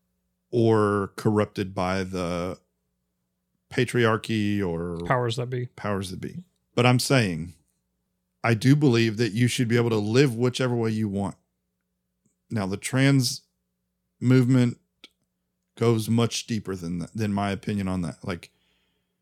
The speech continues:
Speaker 1: there are individual issues we can tackle within the trans movement that one day we will have time for.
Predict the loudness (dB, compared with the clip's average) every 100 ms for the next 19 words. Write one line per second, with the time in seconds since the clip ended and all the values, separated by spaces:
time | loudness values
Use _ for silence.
0 | _ 0 4 6 6 4 4 4 2 0
1 | 0 0 0 -2 -4 -2 0 0 0 0
2 | 2 2 0 -2 -4 -4 -2 -2 -2 -4
3 | -8 -10 _ _ -2 2 2 2 0 0
4 | 0 -2 -4 -6 -8 -8 -10 -16 -20